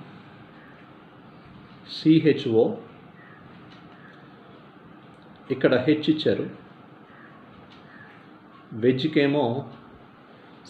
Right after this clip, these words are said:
సిహెచ్ త్రీ పెట్టారు, డాష్కేమో ఓహెచ్ పెట్టారు. ఓకే, ఇప్పుడు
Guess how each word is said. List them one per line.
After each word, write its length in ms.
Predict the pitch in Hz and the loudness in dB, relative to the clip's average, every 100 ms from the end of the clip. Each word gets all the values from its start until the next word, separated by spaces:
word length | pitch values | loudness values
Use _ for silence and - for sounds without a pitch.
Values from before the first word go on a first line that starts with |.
| - | -2
సిహెచ్ 420 | 156 151 143 - - | 2 4 4 0 -4
త్రీ 120 | 131 104 | -4 -4
పెట్టారు, 340 | - 98 - - - - - - - - - - - - - - 110 | -4 -4 -4 -8 -14 -20 -20 -20 -20 -20 -20 -20 -20 -20 -18 -6 2
డాష్కేమో 680 | 131 139 - 143 127 131 110 120 123 - - - - - - - - - 127 | 2 2 -2 -4 -4 -2 -4 -6 -12 -20 -20 -20 -20 -20 -20 -20 -20 0 6
ఓహెచ్ 260 | 143 123 - | 6 6 -2
పెట్టారు. 320 | 107 - - - - - - - - - - - - - - - - - - 127 | -8 -8 -14 -16 -20 -20 -20 -20 -20 -20 -20 -20 -20 -20 -20 -20 -20 -20 -6 -6
ఓకే, 160 | 107 - - - - - - - | -6 -12 -18 -20 -20 -20 -16 -6
ఇప్పుడు 200 | 156 170 | 2 4